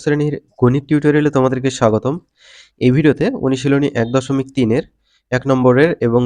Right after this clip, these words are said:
দুই নম্বরের সকল অঙ্ক আলোচনা করা হবে। তোমরা পূর্বের ভিডিওগুলো দেখে না থাকলে দেখে নিবা। এই ভিডিওর ডেসক্রিপশন বক্সে প্লেলিস্টের লিংক দেওয়া আছে। এক নম্বরে কি বলা হয়েছে আমরা একটু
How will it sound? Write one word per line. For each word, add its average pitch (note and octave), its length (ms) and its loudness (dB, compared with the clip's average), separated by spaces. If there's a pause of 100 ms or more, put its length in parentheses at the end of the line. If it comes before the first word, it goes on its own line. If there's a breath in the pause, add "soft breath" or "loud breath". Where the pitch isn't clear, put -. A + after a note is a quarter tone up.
দুই C3 160 4
নম্বরের C#3+ 380 0 (180)
সকল B2+ 220 -2 (100)
অঙ্ক A2+ 120 -6 (100)
আলোচনা A2 360 -2
করা G#2 180 0
হবে। B2 140 -4 (580)
তোমরা A#2 260 -2
পূর্বের C3+ 360 2
ভিডিওগুলো C3 440 0
দেখে B2+ 200 -2
না B2+ 120 -2
থাকলে B2+ 260 -4
দেখে A2+ 180 -8
নিবা। A#2+ 200 -2 (800)
এই C3 160 2
ভিডিওর C#3+ 280 2
ডেসক্রিপশন B2+ 480 -4
বক্সে C3 280 -4 (120)
প্লেলিস্টের A#2+ 520 -2
লিংক A#2+ 160 -2
দেওয়া A2 200 4
আছে। - 160 -10 (1200)
এক C3+ 180 -2
নম্বরে D#3+ 280 2
কি D#3+ 140 -4
বলা B2+ 220 6
হয়েছে A#2 220 -2
আমরা A#2 160 0
একটু A#2 160 -6